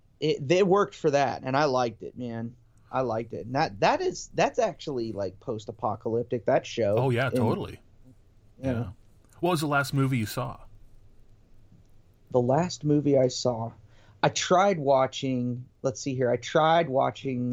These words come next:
Speaker 1: this movie with Ethan Hawke where he's, like, a true crime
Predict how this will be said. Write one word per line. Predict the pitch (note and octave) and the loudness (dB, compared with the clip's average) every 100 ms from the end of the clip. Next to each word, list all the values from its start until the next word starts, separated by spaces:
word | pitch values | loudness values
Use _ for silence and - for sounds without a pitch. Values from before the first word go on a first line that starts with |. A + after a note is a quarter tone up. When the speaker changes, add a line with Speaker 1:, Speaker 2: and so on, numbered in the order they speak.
| B2 | -2
Speaker 1:
this | A#2+ - | -4 -4
movie | C3 C3 B2 B2+ | -2 0 0 0
with | A#2+ A#2 - | -2 -4 -6
Ethan | C3+ B2+ B2 | -4 0 -2
Hawke | A#2 B2 B2 B2 | 2 2 2 0
where | B2+ | 0
he's, | A#2+ A2 | 0 0
like, | A#2+ A2+ | 0 0
a | G#2+ - | -2 -4
true | - C#3+ C3+ | -4 0 0
crime | G#2+ C3 B2 B2 B2+ | 0 0 2 2 2